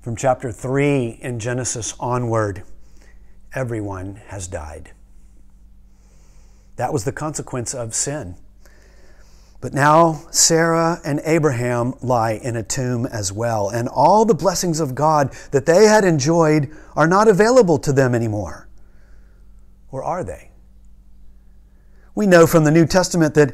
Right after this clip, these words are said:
Abraham was willing to obediently sacrifice his only son Isaac because he believed that God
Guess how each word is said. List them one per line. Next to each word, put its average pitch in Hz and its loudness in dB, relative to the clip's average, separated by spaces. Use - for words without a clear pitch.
Abraham 170 4
was 143 2
willing 170 4
to 160 2
obediently 143 4
sacrifice 156 2
his 147 0
only 160 2
son 147 -2
Isaac 160 -2
because 147 0
he 233 2
believed 147 2
that 147 -2
God 143 2